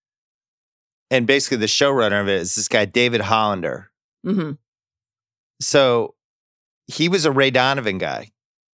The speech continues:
Speaker 1: and did that, was involved in that show, The Guardian.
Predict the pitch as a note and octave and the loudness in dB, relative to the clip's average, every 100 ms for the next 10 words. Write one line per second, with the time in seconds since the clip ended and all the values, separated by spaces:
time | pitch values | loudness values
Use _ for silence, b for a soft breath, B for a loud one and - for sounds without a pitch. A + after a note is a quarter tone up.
0 | _ _ _ _ _ _ _ _ _ _ | _ _ _ _ _ _ _ _ _ _
1 | _ A#2+ A2+ G#2+ G2 F2 - _ _ _ | _ 2 4 2 -2 -8 -14 _ _ _
2 | _ _ _ _ _ - C3 B2 A#2+ G#2+ | _ _ _ _ _ -2 0 4 2 2
3 | - B2 G#2 A2 A2+ G#2+ G2+ G#2 G2 - | -2 -4 -2 0 0 0 -2 -2 0 -2
4 | G2 F#2+ F#2+ G2+ G#2 G#2+ G#2+ A2 A#2 | -2 -2 0 0 0 -2 -2 -4 -10